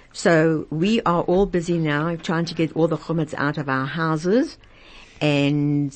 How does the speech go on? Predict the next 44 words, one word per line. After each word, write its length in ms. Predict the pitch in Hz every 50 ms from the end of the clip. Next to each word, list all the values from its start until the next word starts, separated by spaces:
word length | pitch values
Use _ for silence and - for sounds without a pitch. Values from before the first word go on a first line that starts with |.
| - - -
uh, 440 | - 135 143 143 139 135 135 131 131 123
the 120 | 131 135
Rabbonim 500 | 139 143 131 - 151 151 151 147 147 143
say, 480 | - - 165 147 139 139 131 127 - - - - - - - - -
not 300 | - 143 180 196 190 - -
only 260 | 156 170 165 165 165
must 360 | 160 156 143 151 - - -
you 540 | 156 151 143 139 143 139 139 139 135 131 135 - -
get 160 | - 160 160
chametz 380 | - - - 160 151 135 - -
out 120 | 107 131
of 80 | 139 135
your 140 | 139 131 131
house, 400 | 135 131 160 175 214 269 254 - - - - - - -
you 80 | - 143
must 140 | 143 - -
get 140 | 147 143
chametz 320 | - - 165 160 156 143 - - -
out 160 | 165 170 156
of 100 | 143 147
your 140 | 151 147 143
mouth, 300 | 147 151 139 139 139 -
because 320 | 156 147 - 175 165 156 151
we 120 | 156 165 160
are 60 | 156
going 260 | 147 180 180 190 202 196
to 120 | - 202
eat 300 | - 202 202 202 - - - -
<clears throat> 100 | - -
matzah 1160 | - - 302 269 220 - 160 - - - - - 151 175 196 226 226 - - 170 156 156 170 190 - - - - -
the 100 | - 160
first 380 | - - 202 196 190 190 - -
two 200 | - - 196 175
nights 340 | 170 170 156 160 165 - - - -
of 260 | 156 147 139 - - -
Pesach. 440 | 170 165 156 151 - 143 139 135 - - - - - - - -
Very, 380 | 131 139 170 180 185 196 190
very, 380 | 175 165 170 165 165 160 160 156
very, 380 | 143 143 156 165 160 160 156
very 260 | 156 151 151 151 156 151
important 440 | 151 147 147 - 160 151 - 156 143
that 160 | 143 143 - -
our 180 | 156 151 143 143
mouths 560 | 147 143 151 170 185 190 170 151 156 151